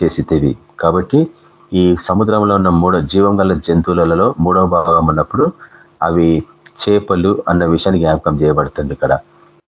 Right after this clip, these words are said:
చేపలు, పురుగులు. ఆ, ఏలిక లేని, ఏలిక లేనంటే వారికి ఎవరు కాపరి లేడన్నట్టు, వారిని పరిపాలించేవాడు ఎవరు లేరన్నట్టు.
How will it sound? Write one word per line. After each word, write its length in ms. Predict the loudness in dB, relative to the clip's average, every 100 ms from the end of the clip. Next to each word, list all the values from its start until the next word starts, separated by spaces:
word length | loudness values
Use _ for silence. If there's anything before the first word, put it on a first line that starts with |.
| -4
చేపలు, 480 | -2 0 0 0 -2 -8 _ _ _ -2
పురుగులు. 420 | 0 0 0 -4 -12 _ _ _ _ _ _ _ _ _ _ _ -4
ఆ, 100 | -4 0
ఏలిక 360 | 2 2 2 2
లేని, 260 | 2 2
ఏలిక 360 | 2 2 2 2
లేనంటే 540 | 2 2 0 0 0 -2 _ -20 -6 -2
వారికి 460 | 0 0 -2 0
ఎవరు 640 | 2 2 2 2 2 0 -4 -4
కాపరి 340 | -2 0 0
లేడన్నట్టు, 480 | 2 2 0 -2 -6 -12 _ -4
వారిని 320 | -2 0 -2 -2
పరిపాలించేవాడు 680 | -2 0 2 0 2 0 2
ఎవరు 220 | 2 0
లేరన్నట్టు. 540 | 0 0 -2 -4 -10